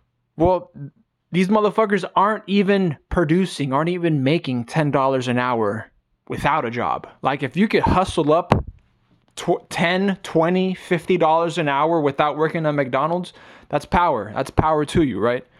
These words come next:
And there's folks who do it. There's some who do it legally and some who do it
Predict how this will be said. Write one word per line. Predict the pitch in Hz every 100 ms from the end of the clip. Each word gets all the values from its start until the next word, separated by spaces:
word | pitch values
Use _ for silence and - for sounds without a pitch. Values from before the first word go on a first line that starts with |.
| _ - _ _
And | 156
there's | 160 156
folks | - 151 -
who | 135
do | 139 143
it. | 156 - _ - - - _
There's | 156 151
some | 165 160
who | 160
do | 156 156
it | 143
legally | 143 156 170 190
and | 123
some | - 127
who | 131 127
do | 131 131
it | 135